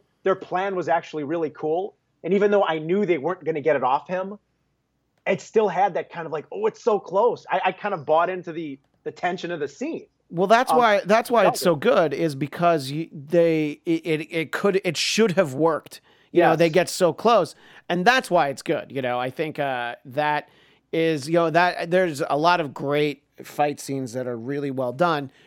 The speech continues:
Speaker 2: but I, I have to agree with you. I just rewatched it mere hours ago, and I feel like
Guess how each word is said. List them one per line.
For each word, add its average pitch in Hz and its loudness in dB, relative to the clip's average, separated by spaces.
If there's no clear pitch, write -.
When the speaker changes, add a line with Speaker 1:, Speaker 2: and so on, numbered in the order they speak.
Speaker 2:
but 151 2
I, 151 2
I 147 -4
have 156 -2
to 170 -4
agree 151 -2
with 147 -4
you. 123 -6
I 123 -8
just 127 -14
rewatched 135 -6
it 120 -10
mere 131 -6
hours 123 -6
ago, 110 -8
and 117 -12
I 113 -12
feel 135 -10
like 117 -6